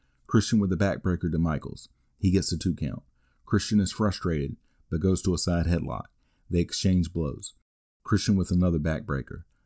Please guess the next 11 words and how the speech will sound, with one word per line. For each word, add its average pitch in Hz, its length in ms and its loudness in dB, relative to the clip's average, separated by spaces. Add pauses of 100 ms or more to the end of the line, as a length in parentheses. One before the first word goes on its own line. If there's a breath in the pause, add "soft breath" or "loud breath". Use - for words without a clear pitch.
Another 90 320 4
two 87 200 0
count. 78 300 -4 (440)
Christian 98 380 2
frustrated 90 580 0
as 80 220 -2
he 82 80 -2
goes 87 240 0
for 87 160 -2
another 85 260 2
backbreaker, 69 680 -4